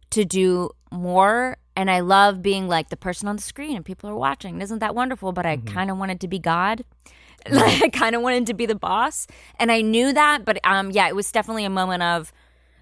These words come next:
Speaker 1: "Ooh, how am I gonna do this?" Like, literally the first day on set, people were like, "How are you gonna direct yourself?" And I was like, "We're going to see." <laughs> Like, I don't know.
Speaker 2: Right.
Speaker 1: <laughs> We're gonna see how it goes.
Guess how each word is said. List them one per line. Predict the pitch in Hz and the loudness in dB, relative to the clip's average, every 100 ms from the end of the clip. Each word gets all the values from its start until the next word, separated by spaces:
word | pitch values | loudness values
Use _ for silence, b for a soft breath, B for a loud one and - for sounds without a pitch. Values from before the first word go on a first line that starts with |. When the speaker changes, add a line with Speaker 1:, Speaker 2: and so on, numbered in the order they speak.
| - | -4
Speaker 1:
"Ooh, | 269 277 190 | 0 4 4
how | 156 214 | 4 2
am | 233 | 0
I | |
gonna | 226 220 | -2 -4
do | 220 240 | -2 0
this?" | 175 - | 0 0
Like, | 180 165 - | -2 -2 -6
literally | 180 208 214 208 | -4 0 2 2
the | 196 | 0
first | 196 190 | -2 -2
day | 190 | -6
on | |
set, | 185 202 180 | -2 -2 -2
people | 196 185 | -6 -4
were | 175 | -2
like, | 165 165 | -2 0
"How | 202 | -2
are | |
you | 311 | -2
gonna | 330 269 | -4 -4
direct | 220 277 | -4 -4
yourself?" | 196 165 262 262 | -6 -4 -2 -2
And | 185 | -4
I | |
was | 175 | -6
like, | 175 156 | -4 -6
"We're | 160 156 226 | -6 -8 -2
going | 285 370 | -2 0
to | 427 | 0
see." | 508 494 415 277 208 | 4 4 2 2 4
<laughs> | 254 | 6
Like, | 320 277 | 6 6
I | 294 | 4
don't | 269 453 403 | 4 2 0
know. | 587 622 494 269 | 0 0 0 0
Speaker 2:
Right. | - - | -2 0
Speaker 1:
<laughs> | |
We're | 247 | -2
gonna | 240 285 | -2 -4
see | 294 | -2
how | 311 | 0
it | |
goes. | 440 427 262 196 - | 4 2 2 -4 -14